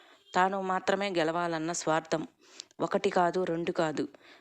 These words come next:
ఎన్ని దుష్ట ఆలోచనలు, ఎన్ని అసత్యాలు, ఎన్ని కుట్రలు. అభిరామ్ ఇలా చెప్తూ ఉండగానే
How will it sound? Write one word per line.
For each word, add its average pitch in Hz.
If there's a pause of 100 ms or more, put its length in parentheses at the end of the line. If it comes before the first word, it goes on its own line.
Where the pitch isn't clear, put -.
(160)
ఎన్ని 190
దుష్ట -
ఆలోచనలు, 175 (400)
ఎన్ని 180
అసత్యాలు, 180 (320)
ఎన్ని 190
కుట్రలు. 196 (800)
అభిరామ్ 196
ఇలా 175
చెప్తూ 180
ఉండగానే 165